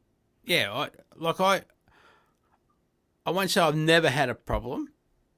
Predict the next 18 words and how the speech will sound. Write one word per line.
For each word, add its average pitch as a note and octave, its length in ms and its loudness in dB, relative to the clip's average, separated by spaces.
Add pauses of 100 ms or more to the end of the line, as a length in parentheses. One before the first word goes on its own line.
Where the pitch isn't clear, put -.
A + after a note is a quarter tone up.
(680)
about B2+ 280 -6
getting B2+ 220 0
it A#2 100 -6
the A2+ 100 -14
right A#2 220 -4
way G#2 100 -12
around A2+ 380 -6
and A2 80 -10
the G#2+ 60 -8
buttons B2 440 -4
and B2+ 100 -10
stuff, F3+ 320 -8
but C#3 100 -6
it's - 160 -8
never C#3+ 220 -4
really A2+ 300 -4
annoyed G#2 320 -8
me. G#2 200 -14